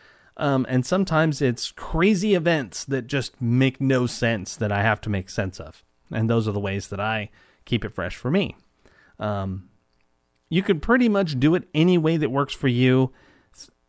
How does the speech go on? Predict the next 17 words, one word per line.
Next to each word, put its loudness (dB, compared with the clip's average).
as 2
long 6
as 4
you're 2
thinking 4
about 2
what 0
worked 0
for 2
you 4
when 4
you 6
were 2
experiencing 0
some -2
other 0
media. 2